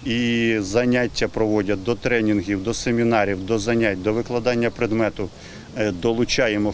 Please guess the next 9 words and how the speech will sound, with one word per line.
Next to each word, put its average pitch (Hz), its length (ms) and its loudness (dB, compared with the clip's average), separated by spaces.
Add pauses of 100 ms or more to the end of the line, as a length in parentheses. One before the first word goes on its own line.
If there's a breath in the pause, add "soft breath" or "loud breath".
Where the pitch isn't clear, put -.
фахівців, 113 580 -2
які 104 260 0
мають 110 340 0
безпосередній 107 760 0
бойовий 104 420 2
досвід. 92 380 -6 (500 loud breath)
Відповідно, 110 560 0
вони 113 220 2
привносять 113 580 0